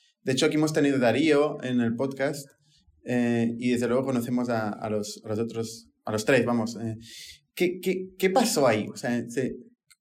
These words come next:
¿cómo, cómo fue este momento en que de golpe, porque esto vale la pena profundizar, eh, en una startup, tres fundadores, de golpe desaparecen los tres fundadores y entras tú a liderar la startup? ¿Cómo es este proceso?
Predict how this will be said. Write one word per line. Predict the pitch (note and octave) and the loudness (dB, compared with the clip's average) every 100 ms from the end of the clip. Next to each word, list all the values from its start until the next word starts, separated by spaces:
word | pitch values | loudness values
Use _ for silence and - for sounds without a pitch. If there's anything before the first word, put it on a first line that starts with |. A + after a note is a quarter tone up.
| - | -2
¿cómo, | F3 G#3+ G#3 | 4 4 4
cómo | F#3 A3 | 4 4
fue | G3 | 4
este | D3 D3 | 4 4
momento | C3+ B2 B2 B2+ | 4 4 2 0
en | A#2+ | 0
que | B2+ | 2
de | A#2+ | 2
golpe, | C3 B2 A#2+ A2+ A#2 | 2 2 0 0 -2
porque | A#2 | -6
esto | C3+ F3 | -4 4
vale | E3 | 6
la | D#3+ C#3 | 6 6
pena | C#3+ | 4
profundizar, | C3+ B2 B2 A2+ C3+ A#2+ - | 0 2 0 2 2 0 -2
eh, | A#2 A#2 A#2 - - _ _ | -2 0 -4 -10 -20 _ _
en | C#3 | 2
una | D3+ | 4
startup, | D#3 D#3+ C#3+ C3+ A#2+ | 4 2 2 2 0
tres | - D3 D3 | 2 2 2
fundadores, | D3+ C#3+ C#3 B2 A#2 | 2 4 4 4 2
de | B2+ | 0
golpe | C3+ C3 | 0 0
desaparecen | A#2+ A#2 B2+ B2 B2 D3 | 0 0 2 2 2 0
los | C3+ | 0
tres | C3+ | 0
fundadores | C3+ C3+ C#3 G3 G3 | 0 0 2 2 0
y | C3+ | -2
entras | C3 C3 A#2+ - | 0 0 -2 0
tú | G#3 G#2 F#2+ | 2 2 -2
a | - | 0
liderar | B2 A#2+ A#2+ | 2 4 4
la | A#2 | 2
startup? | A#2 A#2+ A2 A2+ - | 0 -2 -4 -6 -6
¿Cómo | - E3 G3+ | 0 4 4
es | |
este | F3 - | 4 0
proceso? | A2+ A2+ A2+ G#2+ G#2+ G2+ | -2 -2 -4 -4 -6 -10